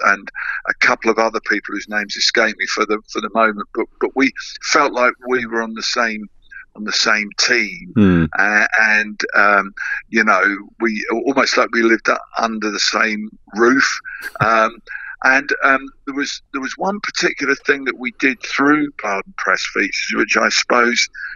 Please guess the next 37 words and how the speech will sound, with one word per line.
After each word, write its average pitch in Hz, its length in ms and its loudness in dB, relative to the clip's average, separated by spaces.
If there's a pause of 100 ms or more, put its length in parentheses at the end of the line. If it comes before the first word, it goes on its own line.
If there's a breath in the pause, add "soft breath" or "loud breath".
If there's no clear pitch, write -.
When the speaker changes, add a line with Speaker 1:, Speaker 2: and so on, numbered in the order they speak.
(120)
Speaker 1:
kind 117 280 2
of - 140 -2
crystallised 92 840 -2
that. 82 280 -6 (140)
And 110 340 0 (640 loud breath)
this - 280 2
was, 127 340 0 (120)
um, 113 500 2
this - 220 0
was 127 220 -2 (220)
a - 60 0 (100)
comic 120 300 0
that 117 140 2
we 120 80 -2
did 127 220 2
for 123 180 2
the 120 80 4
Nigerian 127 840 4
market. 95 520 -8
Some 113 280 2 (520 loud breath)
Nigerian 123 640 4
advertising 110 800 0
people 104 300 -2
had 101 120 -8
approached 123 540 0
Barry 98 280 0
Coker 101 460 -2
and 98 120 -8
said, 101 280 2 (400 loud breath)
you 104 80 -8
know, 101 120 2
"We 107 240 2
want 107 160 0
to 98 120 -4
put - 140 0
out, 101 260 0 (160)
um, 101 300 0